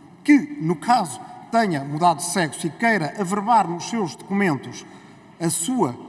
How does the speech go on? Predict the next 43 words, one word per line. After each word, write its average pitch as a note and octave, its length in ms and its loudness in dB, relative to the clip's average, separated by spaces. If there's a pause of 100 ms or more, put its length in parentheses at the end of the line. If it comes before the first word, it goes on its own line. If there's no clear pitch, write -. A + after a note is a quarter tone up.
condição E3+ 600 0 (300)
tal B3 200 8
como G3+ 240 0
ela D#3+ 160 4
é, D3 300 -2 (320)
que - 100 -2
o D4+ 40 2
possa A#3 340 0
fazer A#3+ 320 -4 (160)
sozinha. G#3+ 500 -4 (560)
Que - 80 0
não D#4 160 2
precise C#4+ 400 -2
de - 60 -14
passar G#3 840 -2
pela C4 160 0
humilhação B3 640 0
de, A#3+ 60 -6
sendo B3 420 -4 (220)
um D4+ 100 2
cidadão A#3 460 -2
de E3+ 80 -10
pleno F#3+ 240 -2
direito, A3 340 -4
tenha C#4 180 -2
de - 80 -12
pedir - 680 -2
a - 80 2
alguém C4+ 480 6
autorização G#3+ 680 2
para C4+ 160 -2
mudar A3+ 600 0
os G#3+ 80 -6
seus C4 160 -4
documentos, G#3+ 360 -4
para A#3+ 140 0
averbar G3+ 680 -2
a G#3+ 60 -4
sua A3 300 -2
condição G#3 520 -6
nos G#3+ 160 -8
seus G#3+ 160 -4
documentos. E3 440 -8